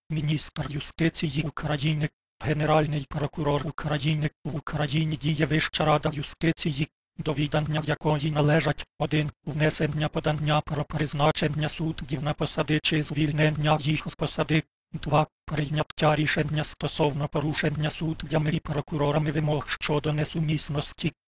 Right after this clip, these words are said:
Три, здійснення дисциплінарного провадження стосовно суддів Верховного суду України і суддів вищих спеціалізованих судів та розгляд скарг на рішення про притягнення до дисциплінарної відповідальності суддів апеляційних і місцевих судів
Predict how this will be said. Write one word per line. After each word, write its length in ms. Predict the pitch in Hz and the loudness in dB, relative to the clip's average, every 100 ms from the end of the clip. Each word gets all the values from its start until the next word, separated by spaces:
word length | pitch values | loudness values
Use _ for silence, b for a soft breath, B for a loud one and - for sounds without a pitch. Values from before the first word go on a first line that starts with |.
| _ _ | _ _
Три, 200 | 151 156 - - | 0 0 0 -6
здійснення 800 | - - 156 - 151 151 151 151 | -8 -2 -2 -2 -2 -2 0 0
дисциплінарного 1120 | 143 - - 156 - 156 143 151 147 143 147 | -2 -4 -6 -4 -2 0 2 2 2 -2 -2
провадження 800 | - 156 147 151 147 147 151 151 | -2 0 2 2 2 -2 -2 -2
стосовно 640 | 147 - 151 - 151 143 147 | -4 -6 -4 0 0 0 -4
суддів 640 | - 160 - - 151 127 | -2 -4 -6 -2 -2 2
Верховного 840 | 151 147 - 147 147 143 147 151 | 2 2 0 0 0 0 0 0
суду 340 | 151 165 160 156 | -2 -2 -4 -4
України 640 | 143 - 147 135 156 151 | -6 -4 -2 0 0 0
і 80 | 156 | -2
суддів 560 | - 160 160 - 156 143 | -2 -4 -4 -4 -6 0
вищих 520 | 156 - - 170 - | 0 0 -2 -2 -4
спеціалізованих 1160 | - - 147 175 156 147 127 147 147 151 - - | -6 -4 -2 2 2 2 0 2 2 0 -4 -6
судів 360 | 160 147 151 | -4 -2 -2
та 200 | - 151 | 4 4
розгляд 600 | 147 147 - 156 151 - | 6 2 0 4 4 2
скарг 480 | - - 151 151 - | -6 0 2 2 0
на 100 | 147 | 0
рішення 480 | 147 147 156 151 151 | 2 2 0 0 -2
про 240 | - 160 | -2 -4
притягнення 840 | 147 151 151 165 151 156 151 151 151 | -4 -2 0 4 4 4 0 0 0
до 100 | 156 | 0
дисциплінарної 1400 | 151 151 - 160 156 160 147 156 147 151 143 151 139 156 | 0 -2 -2 -2 -2 0 0 2 4 2 2 0 2 0
відповідальності 1300 | 151 - - 151 147 147 156 156 147 151 - - 160 | 0 -4 0 0 2 2 4 4 2 0 -2 -4 -4
суддів 560 | - 180 160 160 135 139 | -2 -4 -4 -4 -4 -4
апеляційних 800 | - 151 156 - 160 147 151 - | 0 2 0 0 -2 0 -2 -2
і 60 | 156 | -2
місцевих 680 | 156 - - 160 151 - - | -2 -6 0 2 2 -2 -6
судів 360 | 160 147 151 | -4 -2 -2